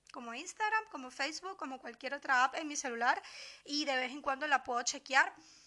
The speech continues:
Em, creo que con las personas con las que más, eh, hago match o con las que, digamos, hay una conversación interesante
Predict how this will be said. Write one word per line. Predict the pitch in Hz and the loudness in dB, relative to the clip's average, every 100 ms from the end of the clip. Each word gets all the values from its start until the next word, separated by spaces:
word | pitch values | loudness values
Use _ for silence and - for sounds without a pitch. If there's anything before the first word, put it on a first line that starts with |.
| _ _ | _ _
Em, | 269 294 294 285 269 262 254 254 - | -4 -2 0 -2 -6 -10 -16 -16 -8
creo | 339 - | -6 -4
que | 494 | -4
con | 392 | -4
las | 311 | -6
personas | - - 262 320 | -8 -8 -4 -4
con | - 320 | -2 -2
las | - | -2
que | 254 | -4
más, | 233 247 285 | 0 0 0
eh, | 330 320 | 0 4
hago | 311 285 285 | 6 6 4
match | 285 294 311 311 - | 4 6 6 2 -6
o | 269 254 | -6 -8
con | - 240 | -8 -8
las | 240 - | -8 -8
que, | - 247 233 233 | -12 -12 -10 -10
digamos, | 226 233 302 | -8 -8 -8
hay | 302 | -6
una | 320 | -6
conversación | 330 269 262 - 247 | -6 -8 -8 -10 -10
interesante | 262 285 - 254 254 311 | -8 -6 -2 -2 -2 -8